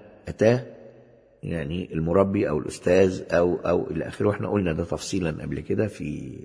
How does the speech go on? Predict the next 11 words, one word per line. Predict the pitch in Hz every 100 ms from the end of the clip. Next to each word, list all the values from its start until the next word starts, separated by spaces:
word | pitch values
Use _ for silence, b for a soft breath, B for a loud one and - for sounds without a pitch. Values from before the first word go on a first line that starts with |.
| - - -
حلقة | - 85 -
تانية. | - 104 127 135 - - - - _ _ -
وبيك | 80 95 110 110 110 - - - 87 135 147 - - - -
اللي | 87
هو | 92 90
الأمير، | 73 73 65 - - - - _ _ _ _ _
فمربي | - 95 104 123 117 82
الأمير | 87 113
كانوا | 127 139 127 143
أسرة | 131 104
من | 87 92 95